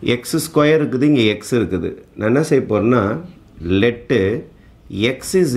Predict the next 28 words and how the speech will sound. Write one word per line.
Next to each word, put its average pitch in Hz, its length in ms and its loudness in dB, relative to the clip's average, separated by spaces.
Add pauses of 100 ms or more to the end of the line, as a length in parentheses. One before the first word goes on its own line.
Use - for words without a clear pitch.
equal 117 340 0
to 156 80 4 (180)
root 185 260 2 (160)
t-ன்னு 120 260 4
எடுத்துக்க 85 280 -6 (100)
போறேன். - 180 -10 (1300)
அப்ப 110 120 0 (140)
x 156 140 -2
is 165 140 2
equal 151 220 2
to 139 120 2
root 156 200 2
t 160 160 2
எடுத்தா 127 220 0
என்னென்ன 131 280 4 (120)
நடக்க 117 220 2 (100)
போகுதுன்னு 104 280 2
பாருங்க. 95 240 2 (120)
இதை 113 180 0
டிஃபரன்ஷியேட் 143 560 0
பண்றேன், 98 340 2
dx 110 320 2 (120)
by 98 60 4 (140)
dt. 101 260 -2 (920)
ரூட்டை 156 320 0
டிஃபரன்ஷியேட் 127 560 0
பண்ணீங்கன்னு 139 280 2
வச்சுங்க, 98 280 0